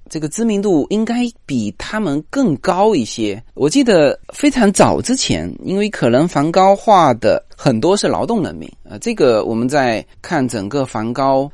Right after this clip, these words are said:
艺术创作的这个过程当中就专门说过，就是梵高他有一段时间他就想画叫做农民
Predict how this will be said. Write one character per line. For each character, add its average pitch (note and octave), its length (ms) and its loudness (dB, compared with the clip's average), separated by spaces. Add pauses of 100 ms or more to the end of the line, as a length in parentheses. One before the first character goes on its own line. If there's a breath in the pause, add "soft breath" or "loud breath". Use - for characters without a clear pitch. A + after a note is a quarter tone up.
(120)
艺 D3+ 140 -2
术 - 100 -8
创 C3+ 300 -2
作 B2 220 0 (100)
的 F#2 560 -4 (100)
这 A#2 120 -10
个 A#2 100 -12
过 E3+ 160 4
程 G#2+ 180 -4
当 A2 200 -8
中 A2+ 300 -8 (200)
就 C3 140 -6
专 A#3 160 2
门 E3 140 0
说 G#3 260 -4
过， G#3 240 -4
就 D3 100 -12
是 C#3 160 -10 (320 soft breath)
梵 E3 300 2
高 A#3+ 200 4
他 A#3 260 -4 (200)
有 - 160 6
一 F#3+ 80 0
段 A3 220 2
时 A#2+ 180 -6
间 C#3 240 -4
他 - 180 -12
就 C#4 320 -4
想 D#2 360 -8
画 F3+ 380 -4 (100)
叫 C3 140 -6
做 A2 200 -4
农 B2 300 4
民 G#2+ 200 -2